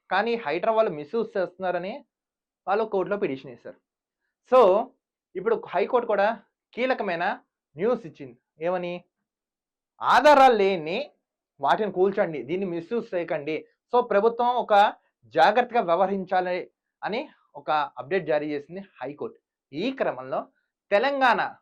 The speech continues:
చీఫ్ సెక్రటరీ శాంతకుమారి గారు ఉన్నారు చూసారా, శాంతకుమారి, మొత్తం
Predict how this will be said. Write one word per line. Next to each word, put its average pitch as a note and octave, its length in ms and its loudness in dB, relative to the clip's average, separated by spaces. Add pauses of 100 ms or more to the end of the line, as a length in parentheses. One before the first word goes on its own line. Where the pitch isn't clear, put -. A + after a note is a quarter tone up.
(720)
చీఫ్ A#3 260 -4
సెక్రటరీ F#3+ 440 -2 (600)
శాంతకుమారి G3+ 640 -2
గారు E3+ 140 -2
ఉన్నారు C#3+ 220 -8
చూసారా, E3+ 220 -8 (520)
శాంతకుమారి, F3 540 -6 (1600)
మొత్తం G#3+ 260 4